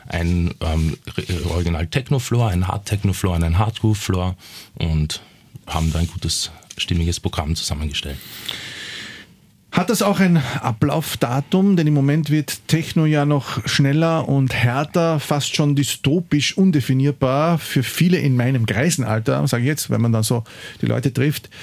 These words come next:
Speaker 2: schon f-, ein bisschen schwer zu verstehen. Was macht da die Faszination für euch aus? Ich meine, du bist jetzt auch sechsunddreißig, wenn ich das sagen darf. Ähm,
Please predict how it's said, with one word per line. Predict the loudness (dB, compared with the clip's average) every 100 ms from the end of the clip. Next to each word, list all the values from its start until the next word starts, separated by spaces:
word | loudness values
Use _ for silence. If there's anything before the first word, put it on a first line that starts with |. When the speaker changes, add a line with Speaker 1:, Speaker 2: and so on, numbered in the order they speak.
| -10
Speaker 2:
schon | -2 0
f-, | 0 -6 -10
ein | -14 -4
bisschen | 0
schwer | 0 2 0 0
zu | -2
verstehen. | -2 -2 0 0 2 2 2
Was | 0 2
macht | 0 -2 -10 -10 -4
da | -2 0
die | -2
Faszination | -2 -2 -2 0 0 2 2 2
für | 2 0
euch | 0 0 -2
aus? | 0
Ich | 2
meine, | 0
du | 0
bist | 0
jetzt | -2 -2 -10 -4
auch | -4 -4 _
sechsunddreißig, | -6 -2 0 0 0 0
wenn | 0
ich | 0
das | 0
sagen | 0 0
darf. | -2 -4 -10 -14 -12 -10 -10 -4
Ähm, | -2 0 2 0